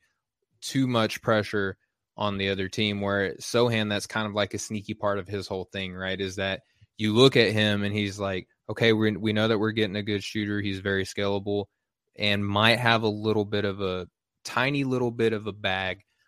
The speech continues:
on, on the offensive end as well as, as kind of like a, uh, like, mid post creator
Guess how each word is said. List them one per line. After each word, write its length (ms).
on, 300
on 220
the 100
offensive 640
end 160
as 180
well 280
as, 200
as 240
kind 220
of 80
like 240
a, 220
uh, 140
like, 180
mid 360
post 360
creator 680